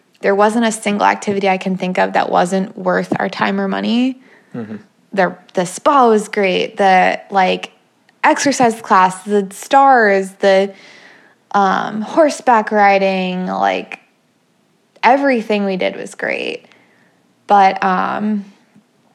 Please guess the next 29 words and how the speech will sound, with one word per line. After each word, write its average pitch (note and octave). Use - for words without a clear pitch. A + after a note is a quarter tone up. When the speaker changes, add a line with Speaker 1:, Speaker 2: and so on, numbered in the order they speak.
Speaker 1:
I G#3
do G#3
feel G3+
like F#3
my F#3
number F#3
one F3+
would F3+
also D4
be B3+
watching A3+
the G#3+
surfing. G3
It G3
was F#3+
just F#3+
mind-blowing, F#3
and F#3
I F3+
would F3+
definitely G#3+
recommend F3+
going F3+
during F3
their E3
winter, F#3
like, E3+
surf F3
season G3